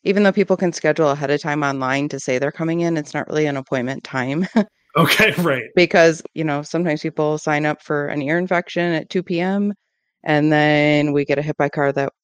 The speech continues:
Speaker 1: comes in the door right beforehand, so it's delayed. So we are a walk-in clinic.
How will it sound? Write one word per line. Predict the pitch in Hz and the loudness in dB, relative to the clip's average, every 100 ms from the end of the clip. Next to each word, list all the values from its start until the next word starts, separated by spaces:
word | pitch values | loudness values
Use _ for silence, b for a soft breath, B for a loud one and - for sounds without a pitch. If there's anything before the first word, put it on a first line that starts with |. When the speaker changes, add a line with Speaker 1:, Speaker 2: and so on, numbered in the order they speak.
| _ _ | _ _
Speaker 1:
comes | - 139 139 | -4 -4 -2
in | 139 | -4
the | 135 | -2
door | 143 | -2
right | 131 127 131 | -2 -4 -6
beforehand, | 143 127 135 131 131 | -4 -2 -2 -6 -6
so | - | -6
it's | 123 | -8
delayed. | - 120 120 131 | -4 -2 -2 0
So | 160 151 B - | 0 0 B 0
we | 196 | 2
are | 202 | 4
a | 208 | 4
walk-in | 185 170 - 185 180 175 | 4 2 0 -2 0 -2
clinic. | 180 175 170 165 - | -4 -2 0 -2 -4